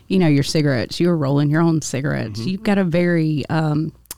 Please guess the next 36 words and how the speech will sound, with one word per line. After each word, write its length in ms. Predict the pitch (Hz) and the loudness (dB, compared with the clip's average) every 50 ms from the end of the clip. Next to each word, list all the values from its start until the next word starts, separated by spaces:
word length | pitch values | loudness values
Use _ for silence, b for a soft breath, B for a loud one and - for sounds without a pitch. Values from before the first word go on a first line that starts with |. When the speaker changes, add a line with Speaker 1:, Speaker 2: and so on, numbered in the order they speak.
| _ _ - | _ _ -4
Speaker 1:
I 80 | 170 | -2
guess, 200 | 170 175 160 - | -2 -2 0 0
mechanical 880 | 180 160 143 - - - 160 160 156 156 170 - - - 202 185 180 | -2 -2 -2 -4 -8 -6 -4 -2 -2 -2 -4 -6 -6 -4 -2 0 0
brain. 440 | 160 - 160 160 170 170 180 190 170 | 0 0 0 0 2 2 2 2 2
You 120 | 151 170 180 | 2 2 0
want 240 | 165 175 190 175 - | 0 -2 -6 -4 -2
to 60 | 175 | 0
know 200 | 180 170 160 156 | 2 2 2 2
how 360 | 143 - - - 180 175 170 185 | 0 0 -4 -4 -2 0 0 0
it 100 | 190 - | 0 0
works, 440 | 170 180 180 185 180 165 - - | 0 0 0 0 0 -2 -4 -4
why 260 | 175 151 147 151 165 170 | -4 -2 -2 -2 -2 -2
it 100 | 175 - | -2 -2
works. 460 | - 180 185 190 190 180 165 - - | -2 0 0 0 -2 -2 -4 -2 -2
You 80 | 175 | 0
want 200 | 165 175 165 151 | 2 2 0 0
to 60 | - 135 | -2 -4
tear 280 | - - 170 165 160 | -2 -2 0 0 0
it 60 | 127 | -2
down 200 | 117 160 160 165 | 0 0 0 2
and 120 | 160 135 139 | 2 2 2
build 160 | 160 165 165 | 0 0 -2
it 80 | - - | -2 -4
back 200 | 143 139 - - 175 | -4 -4 -2 -2 0
up 260 | 170 165 143 - - | 0 0 0 -2 -2
so 140 | - 170 156 | -2 -2 0
that 180 | 143 135 - | 0 -2 -2
you 100 | - 151 | -4 -4
can 140 | - - 156 | -6 -4 -6
see 180 | 139 - - 131 | -8 -4 -4 -4
if 120 | 135 165 - | -4 -2 -2
you 80 | 135 | -2
can 140 | - 135 123 | -2 -2 -2
do 120 | 123 127 | 0 -2
it 140 | 120 - - | -2 -2 -4
better. 320 | 123 120 110 107 - - | -4 -4 -4 -4 -4 -8